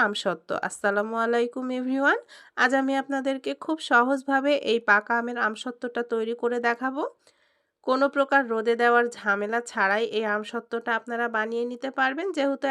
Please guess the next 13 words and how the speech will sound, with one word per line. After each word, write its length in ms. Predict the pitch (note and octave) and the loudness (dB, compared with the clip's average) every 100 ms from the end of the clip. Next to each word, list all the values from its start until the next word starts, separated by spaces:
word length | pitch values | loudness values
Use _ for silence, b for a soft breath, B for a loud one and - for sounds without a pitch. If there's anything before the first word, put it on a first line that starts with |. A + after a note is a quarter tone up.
| C4 | -2
এখন 160 | C#4 C4+ B3 | -4 -2 2
পাকা 260 | A3 A3+ B3 | 2 2 -2
আমের 200 | B3+ C4+ - | -2 -8 -8
সিজন, 300 | C4+ C#4 F#4+ D#4+ | -8 -6 -4 -2
চাইলে 280 | B3+ A#3+ A#3 A3 | 0 -2 -4 -2
বেশি 240 | A#3+ C#4 B3+ | -2 -4 -6
করে 160 | C4 C4+ A#3+ | -4 -2 0
পাকা 240 | A3 A3+ A3+ | 0 0 -4
আমের 200 | A3+ A#3 A3 | -6 -6 -6
এই 60 | G#3+ | -4
আমসত্ত্বটা 540 | G3 G3+ A3 - A#3+ B3 A#3 | -4 -6 -12 -10 -8 -2 0
বানিয়ে 260 | A3+ A#3+ A#3+ | 0 0 -2
রাখতে 220 | A#3+ - | -4 -6